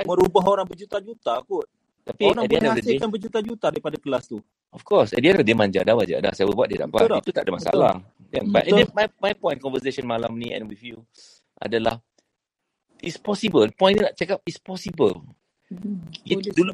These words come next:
Speaker 2: dulu kan, saya datang daripada background, orang cakap, kawan-kawan Cina saya, saya orang Cina, dia mesti cakap, "Alah, you nak meniaga? Melayu tak boleh meniaga."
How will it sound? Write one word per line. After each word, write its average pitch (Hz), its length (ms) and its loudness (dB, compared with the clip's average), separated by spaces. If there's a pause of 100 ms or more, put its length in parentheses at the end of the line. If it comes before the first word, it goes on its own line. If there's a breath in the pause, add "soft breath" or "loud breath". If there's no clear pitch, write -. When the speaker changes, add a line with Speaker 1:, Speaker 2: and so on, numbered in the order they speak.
Speaker 2:
dulu 165 300 6
kan, 127 100 6
saya 160 240 6
datang 165 160 -2
daripada 151 320 2
background, 143 640 -4 (300)
orang 160 260 -2
cakap, 127 320 -2 (240)
kawan-kawan 131 400 -2
Cina 131 320 -6
saya, 131 260 -2 (140)
saya 120 160 -12
orang 110 100 -10
Cina, 92 200 -8 (520)
dia - 80 -4
mesti 262 240 2
cakap, 101 160 4
"Alah, 98 160 0 (220)
you 135 160 -4
nak 170 80 -4
meniaga? 143 280 0 (200)
Melayu 101 240 -6
tak 113 100 -8
boleh 101 60 -6
meniaga." 110 280 -2